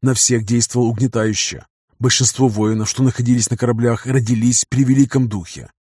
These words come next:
или были совсем маленькими детьми, когда он спустился с неба. Вся их жизнь прошла под защитой великого духа Макса. Представить мир, в котором нет их защитника, они просто не могли.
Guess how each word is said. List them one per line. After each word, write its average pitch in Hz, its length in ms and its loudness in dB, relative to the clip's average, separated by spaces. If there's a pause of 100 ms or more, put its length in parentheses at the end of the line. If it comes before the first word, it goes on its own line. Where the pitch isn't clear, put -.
или 147 180 4
были 131 280 4
совсем 135 400 0
маленькими 135 480 2
детьми, 104 560 -4 (100)
когда 139 260 2
он 135 220 0
спустился 117 640 -2
с - 120 -2
неба. 82 360 -8 (380)
Вся - 300 0
их 110 280 -4
жизнь 101 540 -6
прошла 131 380 0
под 135 200 0
защитой 127 580 -2
великого 117 440 0
духа 113 340 0
Макса. 110 640 -2 (360)
Представить 131 640 0
мир, 92 240 -4
в - 80 -12
котором 135 400 2
нет 143 200 2
их 117 180 -2
защитника, 123 760 -2
они 147 220 2
просто 127 440 -2
не 101 100 -6
могли. 104 400 -6